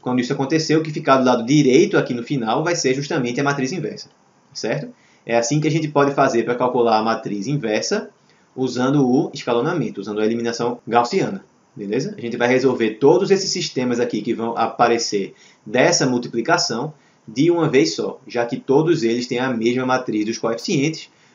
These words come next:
Portanto, as operações elementares que eu tenho que fazer pra resolver cada um deles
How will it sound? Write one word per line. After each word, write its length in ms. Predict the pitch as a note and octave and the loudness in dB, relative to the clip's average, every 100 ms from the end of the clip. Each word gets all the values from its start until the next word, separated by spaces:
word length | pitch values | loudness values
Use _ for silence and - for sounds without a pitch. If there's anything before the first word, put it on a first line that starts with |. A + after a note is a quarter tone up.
| _ | _
Portanto, 600 | C3+ - - C3 D3 F3 - _ _ | 2 2 2 -2 -2 -6 -12 _ _
as 200 | A#2+ B2 | 0 0
operações 460 | C#3+ C#3+ C#3 D3 D#3+ | 2 4 4 2 2
elementares 540 | E3 E3+ D#3 B2+ B2 | 2 0 2 2 2
que 60 | B2+ | -2
eu 80 | |
tenho 140 | B2+ B2 | -2 -4
que 60 | |
fazer 340 | - B2+ G2+ G2+ | 0 0 2 -2
pra 100 | G#2+ | -2
resolver 460 | G#2+ A2+ G#2 G#2+ G#2 - | -2 -2 0 0 0 -4
cada 380 | C#3 E3 G#3 G3+ | 2 4 4 2
um 100 | D#3 | 0
deles 420 | G#2 G2+ A#2 - | 0 -2 -2 -8